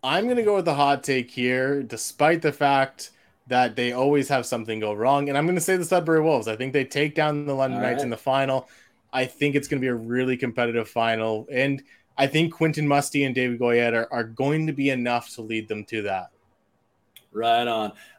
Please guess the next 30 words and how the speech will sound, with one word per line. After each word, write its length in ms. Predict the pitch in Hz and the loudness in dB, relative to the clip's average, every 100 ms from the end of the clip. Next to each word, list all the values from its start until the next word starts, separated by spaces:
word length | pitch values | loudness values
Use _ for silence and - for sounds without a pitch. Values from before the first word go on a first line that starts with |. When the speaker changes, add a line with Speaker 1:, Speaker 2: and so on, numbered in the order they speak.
| - | 4
Speaker 2:
I 280 | 147 170 | 8 10
will 480 | 170 170 170 170 165 | 8 6 6 6 6
side 580 | 156 - 156 156 156 147 | 2 4 6 8 6 6
with 480 | 147 151 151 - - _ _ _ _ _ | 4 4 2 -8 -18 _ _ _ _ _
the 80 | - | 2
New 100 | 160 | 6
York 300 | 170 165 160 | 6 6 6
Yankees 640 | 160 165 160 165 165 151 - | 6 4 4 4 4 4 2
of 240 | 160 147 | 2 4
the 160 | 151 156 | 4 4
O 140 | 160 | 6
H 180 | 160 160 | 6 6
L, 220 | 165 165 | 6 6
the 60 | 139 | 6
London 440 | 135 143 143 143 | 2 4 4 4
Speaker 1:
<laughs> 0 | |
Speaker 2:
Knights. 460 | 143 156 165 160 160 | 6 6 4 0 -2
I 100 | 127 | -2
think 240 | 117 147 139 | 2 0 2
they're 80 | |
gonna 180 | 143 151 | 2 4
get 120 | 156 | 6
it 120 | 156 143 | 4 6
done 240 | 170 214 | 6 6
because 600 | 151 143 156 151 143 - _ _ _ _ _ | 4 6 6 6 2 -4 _ _ _ _ _
they're 140 | 151 | 4
just 200 | 151 170 | 4 4
that 260 | - 226 160 | 8 6 6
machine 680 | 156 - 185 247 147 117 117 | 2 4 4 4 4 2 2
that 280 | 127 123 | 4 4